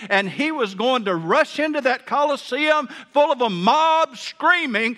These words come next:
"Great is Diana of the Ephesians." And they had to hold him back. How would you like to be one that had to hold back the Apostle Paul? He was gonna go in there fired up. He probably wouldn't have survived. And they knew it.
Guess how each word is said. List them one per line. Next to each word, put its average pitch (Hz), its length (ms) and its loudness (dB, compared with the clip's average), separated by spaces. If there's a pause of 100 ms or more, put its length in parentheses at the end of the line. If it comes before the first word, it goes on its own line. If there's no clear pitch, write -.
(160)
"Great 330 360 2
is 311 160 -4
Diana 320 420 2
of 320 60 -4
the 311 100 0
Ephesians." 196 720 -4
And 185 80 -6
they 196 60 -4
had 269 160 2
to 254 80 2
hold 370 300 0
him 359 120 -2
back. 339 640 -2
How 277 120 -4
would 202 100 -14
you 208 60 -8
like 220 240 -2
to 196 80 -16
be 202 120 -4
one 202 220 -4
that 165 80 -10
had 196 140 -4
to 165 80 -2
hold 196 260 -6
back 190 220 -4
the 156 100 -10
Apostle 170 400 -10
Paul? - 340 -10 (1500)
He 320 100 2
was 349 120 0
gonna 262 160 0
go 277 220 4
in 285 60 0
there 302 200 2
fired 330 500 2
up. 349 320 2
He 208 120 -10
probably 320 400 0
wouldn't 370 260 -2
have 339 120 -2
survived. 349 880 -2 (380)
And 123 80 -12
they 127 60 -10
knew 175 220 -2
it. - 300 -14